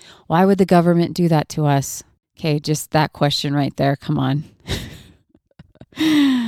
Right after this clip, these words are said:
The government does a lot of shady things. I have teamed up with Enevive Water. They are a sponsor for this show. I am so thankful for Enevive Water. They put a whole water system in my house. And I'm not talking about just soft water. That doesn't take out all the chemicals. I'm talking about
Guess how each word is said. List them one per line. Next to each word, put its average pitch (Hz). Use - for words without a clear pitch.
The 160
government 156
does 156
a 165
lot 151
of 147
shady 139
things. 143
I 165
have 165
teamed 185
up 160
with 156
Enevive 160
Water. 143
They 147
are 147
a 151
sponsor 147
for -
this 143
show. 143
I 175
am 170
so 180
thankful 165
for 165
Enevive 156
Water. 151
They 170
put 180
a 165
whole 175
water 165
system 160
in 185
my 185
house. 170
And 196
I'm 233
not 247
talking 196
about 170
just -
soft 160
water. 143
That 196
doesn't 208
take 180
out 151
all 147
the 151
chemicals. 143
I'm 196
talking 202
about 160